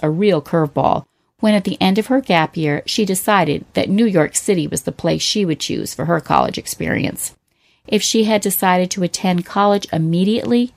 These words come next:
after high school, we all know she never would have ventured out of her small hometown environment to one of the largest and most sophisticated cities in the world. So in the end,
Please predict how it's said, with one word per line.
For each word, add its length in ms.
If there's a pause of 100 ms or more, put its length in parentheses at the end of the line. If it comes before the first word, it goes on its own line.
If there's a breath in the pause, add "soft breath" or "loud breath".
(120)
after 320
high 180
school, 440 (400 loud breath)
we 140
all 220
know 340 (220 loud breath)
she 180
never 300
would 120
have 120
ventured 340
out 140
of 80
her 120
small 440
hometown 560
environment 560 (320 loud breath)
to 100
one 160
of 80
the 120
largest 680
and 100
most 240
sophisticated 760
cities 360
in 60
the 100
world. 400 (520)
So 240
in 100
the 160
end, 320